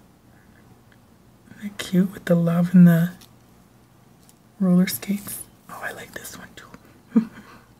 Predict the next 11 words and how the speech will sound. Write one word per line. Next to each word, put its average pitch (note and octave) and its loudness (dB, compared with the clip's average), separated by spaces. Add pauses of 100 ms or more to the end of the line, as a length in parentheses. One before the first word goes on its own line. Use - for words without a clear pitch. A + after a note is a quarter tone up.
(140)
<laughs> - -20
At F#3+ -2
least E4 6
I A#3+ 8
like G3 6
'em, A3+ 8
right? G#3 4 (1500)
This A#3+ 4
is C4+ 6
some, F#3+ 8
um, E3 4